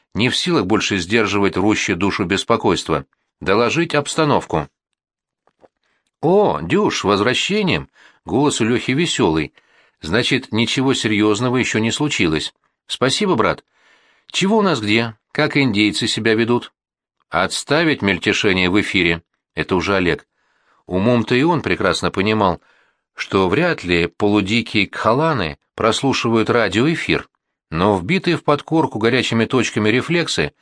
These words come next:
принуждали к соблюдению радиотишины до начала боестолкновения. И это хорошо. «Дарова, княже,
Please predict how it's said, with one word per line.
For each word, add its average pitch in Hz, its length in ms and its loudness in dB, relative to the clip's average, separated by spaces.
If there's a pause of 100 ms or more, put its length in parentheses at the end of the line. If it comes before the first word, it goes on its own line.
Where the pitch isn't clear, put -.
(280)
принуждали 143 560 0
к - 60 -8
соблюдению 120 640 0
радиотишины 117 920 0 (480)
до 123 280 0
начала 113 480 0
боестолкновения. 98 1080 0 (400)
И 82 80 -6
это 76 200 -2
хорошо. 117 540 0 (1160)
«Дарова, 127 500 2
княже, 151 560 -2